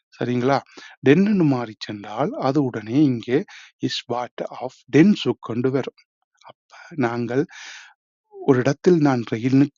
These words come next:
வண்டிக்கு வெயிட் பண்ணுகிறேன் என்று சொல்லும் போது இந்த சுக் வந்து டேரா, டீயா, டஸ்ஸான்றது எங்களுக்கு தெரிந்திருக்க வேண்டும். அதன் பின் அந்த டேர் என்பதை நாங்கள் அக்குசாட்டிவ் இக்கு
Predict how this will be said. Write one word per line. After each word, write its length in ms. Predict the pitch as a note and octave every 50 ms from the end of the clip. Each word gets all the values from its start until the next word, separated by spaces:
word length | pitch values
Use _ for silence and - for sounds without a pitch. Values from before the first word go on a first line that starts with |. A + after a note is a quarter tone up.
| _ _ _
வண்டிக்கு 800 | - C#3 A#2+ C3 A#2+ C3+ C3 - _ _ - - F3+ A3 A3+ - _ _
வெயிட் 320 | - C#3+ C3+ D3 C#3+ - _
பண்ணுகிறேன் 680 | - D3 C#3 C#3 C3+ A#2+ - B2 - C3+ C3+ E3+ F#3+
என்று 240 | F#3 F3 E3 D#3 D3
சொல்லும் 520 | - - - A#2 A2+ C3+ E3+ G#3 G3 F3
போது 520 | C#3+ A2+ G#2+ G#2 G#2 G#2 A#2 A#2+ C3 D#3 F#3+ - - - - - - _ _
இந்த 300 | - B2+ A#2+ A2+ A2+ A2 - - -
சுக் 280 | E3 G#3+ - _ _
வந்து 340 | - F3+ D3 C3+ A#2+ C#3+ D#3
டேரா, 640 | E3 D3+ B2 B2 C3 D3 D3+ D3+ C3+ B2 C3+ D3+ D#3 B2+ A2+ B2
டீயா, 400 | B2 C3 C3+ B2+ A#2 B2+ C#3 B2+
டஸ்ஸான்றது 580 | A2 B2+ C3+ C3+ - - F#3 E3 D3 B2+ A#2 -
எங்களுக்கு 340 | C#3 C3 A#2+ A2+ G#2+ - -
தெரிந்திருக்க 500 | - A#2 G#2+ G#2+ G#2+ G#2+ G#2 G#2 - -
வேண்டும். 340 | G#2+ G#2+ - A2+ - - _ _ _ _ _ _ _ _ _ _ _ - - - - - -
அதன் 420 | - - - B2 D3 G3 A#3 A#3 A3 E3
பின் 260 | - B2+ B2 C3+ E3
அந்த 340 | - - C#3+ B2 A2 A#2 A2+ - A2+ A2
டேர் 640 | C#3 E3 F#3+ G3 F#3 F#3 F3+ F3 D#3+ C3+ A2+ A2+ A2
என்பதை 600 | A2 A#2+ A2+ - A2+ G#2+ - A2+ A2+ A#2+ C3+ F3 - - - - - _
நாங்கள் 260 | - C#3 C3+ C3 B2 A#2
அக்குசாட்டிவ் 800 | A#2 G#2 _ - A3+ A3 - C4 A#3 A3 - - F3+ D#3 D3
இக்கு 440 | D3 D#3+ D3+ - _ _ - - B3+